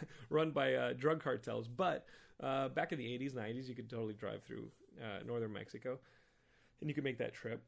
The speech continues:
And I remember, uh, I remember just being upset, right? I, I was, I was, I, it was the summer before my fifth grade in elementary school, and I remember just,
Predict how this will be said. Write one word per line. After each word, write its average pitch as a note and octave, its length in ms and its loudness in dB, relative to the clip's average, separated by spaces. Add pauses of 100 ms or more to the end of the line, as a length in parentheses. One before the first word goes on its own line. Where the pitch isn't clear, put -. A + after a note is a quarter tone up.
And D3 120 -2
I D#3 60 0
remember, G3+ 400 2 (100)
uh, B2+ 580 -2
I E3+ 80 -10
remember G#3+ 300 -4
just C#3+ 320 -6
being C3+ 480 0 (520)
upset, - 540 -4 (680)
right? D#3+ 300 2 (100)
I, C#3+ 260 0
I - 20 4
was, D3 300 2
I - 60 -2
was, C#3 320 2 (180)
I, D3+ 40 -8
it D3 200 0
was C#3 140 0
the B2+ 60 -8
summer G3+ 340 0
before C3+ 640 0
my A#2 120 -4
fifth - 320 -4
grade C3 340 0 (340)
in B2+ 100 -6
elementary A#2+ 420 -2
school, A2+ 340 -4
and B2+ 80 -8
I C3+ 60 -4
remember F#3 380 0
just, C3+ 200 -4